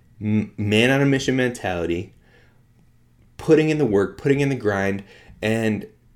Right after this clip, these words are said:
that becomes the norm. That becomes what these freshmen see as normal, not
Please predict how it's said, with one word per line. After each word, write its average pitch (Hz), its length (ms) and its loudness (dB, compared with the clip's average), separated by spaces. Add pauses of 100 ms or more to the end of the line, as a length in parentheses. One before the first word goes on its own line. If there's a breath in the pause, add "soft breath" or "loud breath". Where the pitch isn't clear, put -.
(300)
that 110 240 -2
becomes 123 440 -6
the 98 200 -4
norm. 87 580 -4 (320)
That 117 180 -8
becomes 113 560 -4 (220 soft breath)
what 120 280 2
these 120 160 -4
freshmen 113 420 -2
see 127 340 -6
as 107 300 -2
normal, 101 420 -2
not 113 320 -4